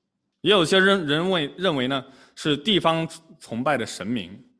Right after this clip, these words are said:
啊，包括在当时哥罗西的这样的一个，一座城，也是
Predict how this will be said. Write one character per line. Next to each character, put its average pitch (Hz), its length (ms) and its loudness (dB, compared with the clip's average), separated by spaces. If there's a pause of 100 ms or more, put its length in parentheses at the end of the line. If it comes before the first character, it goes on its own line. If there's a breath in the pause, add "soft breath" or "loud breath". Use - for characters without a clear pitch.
(520)
啊， 110 80 -10
包 151 180 2
括 160 160 -2
在 131 300 0
当 147 200 -2
时 120 360 -6
哥 147 180 -2
罗 147 140 2
西 147 180 -4
的 123 140 0
这 147 120 -4
样 123 140 0
的 113 60 -4
一 113 40 -4
个， 127 300 -4
一 127 100 -8
座 139 140 -4
城， 95 400 -14 (300 soft breath)
也 117 100 -6
是 147 180 -4